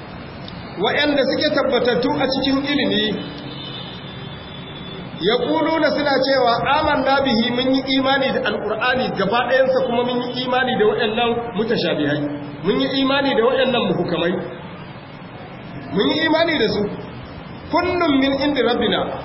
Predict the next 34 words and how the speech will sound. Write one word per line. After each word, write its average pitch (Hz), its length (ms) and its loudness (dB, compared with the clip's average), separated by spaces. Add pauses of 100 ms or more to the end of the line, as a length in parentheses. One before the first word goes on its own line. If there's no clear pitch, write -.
(120)
da 208 100 2
muhukamai 220 600 2
masu 254 260 2
hukunci 269 420 0
a 214 80 0
bayyane, 202 420 4 (400)
da 196 100 0
mutashabihai 233 680 2
masu 247 340 2
hukunci 277 360 -2
a 262 100 -2
ɓoye, 202 480 4 (300)
da 214 80 2
makamantansu, 262 760 2 (1600)
gaba, 202 260 0
sai 214 240 0
suna, 233 160 2 (160)
eh, 180 220 0
ilimin 214 200 0
su 190 160 0
yana 170 160 2
wajen 147 340 0
Allah. 143 240 -2 (1000)
"Kullum 214 180 0 (140)
min 233 180 4
indi 269 220 2
rabbina", 247 380 4 (480)
duk 285 160 0
daga 269 260 2
Ubangijinmu 285 440 2
aka 262 180 2 (100)
saukar 240 240 0
da 226 100 2
su, 190 140 0